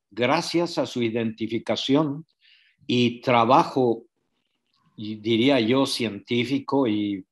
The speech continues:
filosófico, con su medio ambiente.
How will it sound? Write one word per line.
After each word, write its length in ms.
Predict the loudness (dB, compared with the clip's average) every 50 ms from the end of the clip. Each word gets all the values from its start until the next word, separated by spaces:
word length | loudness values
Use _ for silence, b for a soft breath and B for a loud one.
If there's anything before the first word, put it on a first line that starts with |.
| _ _ -6
filosófico, 880 | -2 0 0 0 0 0 0 0 0 -2 -4 -2 -2 -2 -2 -4 -8 _ b b b b b b b
con 220 | 2 2 2 2
su 180 | 2 2 2 4
medio 520 | 4 4 4 4 6 6 6 4 4 0 -4
ambiente. 600 | -4 -4 -2 -2 -2 -2 0 -2 -2 -4 -8 -14